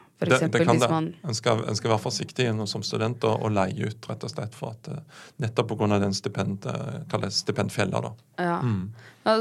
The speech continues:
Speaker 1: så kanskje det er noen som har arvet noen penger her og skal,
Speaker 2: Mm.
Speaker 1: eh, og kanskje har mulighet til å kjøpe to boliger,
Speaker 2: Ja.
Speaker 1: eh, to små for eksempel, i stedet for en stor, og
Speaker 2: Mm.
Speaker 1: skal leie ut, er det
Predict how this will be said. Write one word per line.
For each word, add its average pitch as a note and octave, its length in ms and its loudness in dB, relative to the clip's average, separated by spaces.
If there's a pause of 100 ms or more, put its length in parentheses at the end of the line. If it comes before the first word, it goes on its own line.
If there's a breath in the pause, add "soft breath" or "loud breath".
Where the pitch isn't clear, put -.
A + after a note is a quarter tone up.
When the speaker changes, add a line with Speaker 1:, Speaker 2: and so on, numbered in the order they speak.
Speaker 1:
så A#3 160 6
kanskje A3 320 2
det G#3+ 60 8
er A3 80 4
noen F#3+ 160 4
som F3+ 180 4
har F3 220 8
arvet E3+ 180 -2
noen E3 160 0
penger D#3+ 320 2
her D#3+ 300 6
og E3 180 4
skal, E3 480 6
Speaker 2:
Mm. - 520 -4
Speaker 1:
eh, F3+ 200 8
og F#3 80 2
kanskje F#3+ 220 6
har F#3+ 100 6
mulighet D#3+ 220 6
til E3 80 2
å E3 80 2
kjøpe E3+ 140 -2
to F3+ 160 2
boliger, E3+ 580 4 (380 soft breath)
Speaker 2:
Ja. A#2+ 160 6
Speaker 1:
eh, F3+ 240 8
to F3+ 220 0
små E3+ 280 4
for D#3+ 140 0
eksempel, D#3+ 260 0
i F#3+ 60 2
stedet E3 160 4
for E3 100 4
en D#3+ 140 4
stor, G3+ 480 4 (500 soft breath)
og G3 220 8
Speaker 2:
Mm. F#3+ 60 6
Speaker 1:
skal G3 160 2
leie E3+ 320 6
ut, F#3+ 100 -2
er F3 100 6
det D#3+ 120 4